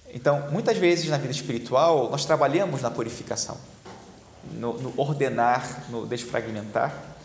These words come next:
porém, muitas vezes sem um elemento catalisador de luz que oriente todos os esforços numa direção. E é isso que a gente tenta construir aqui.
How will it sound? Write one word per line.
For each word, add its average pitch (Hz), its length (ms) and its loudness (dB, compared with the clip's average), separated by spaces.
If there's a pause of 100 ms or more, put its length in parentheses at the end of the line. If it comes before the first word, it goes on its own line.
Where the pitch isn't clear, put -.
(460)
porém, 151 380 2 (560)
muitas 151 280 -2
vezes 151 300 2
sem 165 200 -2
um 170 80 0
elemento 147 340 0
catalisador 143 840 2
de 123 120 -6
luz 151 280 -2
que - 100 -2
oriente 151 500 2
todos 123 280 -4
os 131 80 -8
esforços 127 480 0
numa 123 180 -6
direção. - 380 -10 (420)
E 123 80 -4
é 123 40 -2
isso 120 100 -6
que - 60 -8
a - 20 -6
gente - 80 -10
tenta 117 160 -6
construir 120 500 -6
aqui. - 200 -12